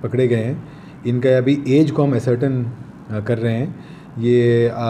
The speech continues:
अपना उम्र सत्रह से अठारह के बीच का बता रहे हैं, अ, इसीलिए अभी मैं उनके further डिटेल नाम वगैरह नहीं, अ, रिवील कर रहा हूँ। इनसे पूछताछ से पता चला कि ये टोटल पाँच लोग जो है आज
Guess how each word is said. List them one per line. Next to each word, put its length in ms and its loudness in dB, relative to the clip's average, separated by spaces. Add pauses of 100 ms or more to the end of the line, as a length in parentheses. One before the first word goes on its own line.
(240)
अपना 300 -4
उम्र 280 0
सत्रह 360 0
से 100 0
अठारह 280 0
के 80 0
बीच 220 -2
का 100 0
बता 200 -2
रहे 140 0
हैं, 200 -8 (520)
अ, 400 -8
इसीलिए 320 -2
अभी 220 -2
मैं 140 -2
उनके 160 -2
further 340 -2
डिटेल 340 -2
नाम 440 -4
वगैरह 220 -4
नहीं, 240 -4
अ, 40 -8 (460)
रिवील 340 -2
कर 120 -8
रहा 140 -8
हूँ। 100 -8 (1300)
इनसे 260 2
पूछताछ 340 0
से 80 0
पता 140 2
चला 240 2
कि 140 -2
ये 120 2
टोटल 260 0
पाँच 300 -2
लोग 200 0
जो 140 -2
है 180 -2 (540)
आज 220 0